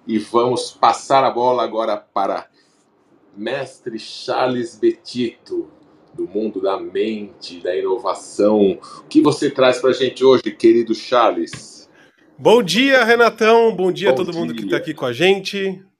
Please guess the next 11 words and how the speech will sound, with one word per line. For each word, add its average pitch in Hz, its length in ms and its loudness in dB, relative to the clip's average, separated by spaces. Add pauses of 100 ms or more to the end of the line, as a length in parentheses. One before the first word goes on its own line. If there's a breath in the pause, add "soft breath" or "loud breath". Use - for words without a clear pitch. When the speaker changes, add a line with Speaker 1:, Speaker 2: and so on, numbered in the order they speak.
(160)
Speaker 2:
É, 113 380 -6
obrigado 123 460 -2
pela 123 180 -4
recepção. 131 600 -4
Vamos 185 220 0
lá, 151 220 2
sala 208 380 2
cheia 208 440 0
tem 208 320 -10
que 196 160 -12
ser 196 440 -4